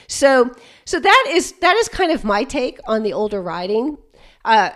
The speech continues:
it, there's nothing wrong with being an older rider. You can do some of your best riding. It just might be a little bit different. And you can do some of your best growth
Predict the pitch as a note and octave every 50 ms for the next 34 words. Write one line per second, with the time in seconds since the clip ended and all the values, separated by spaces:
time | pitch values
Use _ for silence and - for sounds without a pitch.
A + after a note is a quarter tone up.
0 | - _ - A#3+ C4 A#3+ B3 C4 B3+ B3+ C#4+ - - C4+ F#3 E3+ F#3 F#3+ G#3+ B3+
1 | F4 F4 D4+ - - G#3+ G#3+ G#3 G3+ G3+ G3+ G3+ G#3 G#3 F#3+ F#3+ F#3 G3+ A#3+ B3+
2 | D4 C#4+ B3 B3 B3+ C4+ C4+ C#4 C4+ C#4+ C#4 - - D4+ C4+ B3+ B3+ C4 B3 B3+
3 | - B3+ C4 D#4+ - - - C4+ A3+ F#3+ F#3 F3+ F3+ G#3 A3 B3+ G#3 G#3 - B3
4 | - - C4+ C#4 C#4 C4 A#3+ A3+ B3 C4 B3+ A#3 G#3+ - - - E4 G4 - -
5 | G#3+ E3 F#3 G#3+ - - - _ _ _ _ _ - - - - - _ - -
6 | B3 B3 C4 C4 - D4 B3+ B3+ C#4 C4+ - D4 C#4 D4 A#3+ A3+ A#3+ B3+ B3 B3
7 | B3+ B3+ - - - - F3+ F#3+ A#3 C4+ F4 D#4+ A3+ G#3+ G#3 B3+ - - -